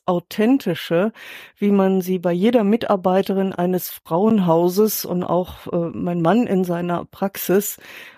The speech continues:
alltäglich erfährt, ein Kreislauf, der eben sich immer wiederholt. Und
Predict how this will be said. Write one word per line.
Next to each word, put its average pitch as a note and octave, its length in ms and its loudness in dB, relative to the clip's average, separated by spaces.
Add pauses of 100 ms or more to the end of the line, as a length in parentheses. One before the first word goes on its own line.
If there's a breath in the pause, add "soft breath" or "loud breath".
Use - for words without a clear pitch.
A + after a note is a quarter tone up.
(120)
alltäglich A3 840 0
erfährt, G3 560 0
ein G#3 120 -2
Kreislauf, F3 1000 -2 (520 loud breath)
der A3 340 0
eben A3 280 0
sich G#3 300 -4
immer B3 260 4
wiederholt. G3+ 1080 0
Und G3 460 0